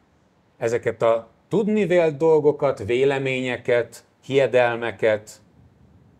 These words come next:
akár félelmeket, projekciókat elhiggye,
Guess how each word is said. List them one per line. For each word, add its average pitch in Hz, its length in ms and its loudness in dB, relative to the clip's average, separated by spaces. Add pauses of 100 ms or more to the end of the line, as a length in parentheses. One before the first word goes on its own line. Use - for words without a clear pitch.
(180)
akár 190 400 6
félelmeket, 156 1000 0
projekciókat 135 1000 0
elhiggye, 156 840 0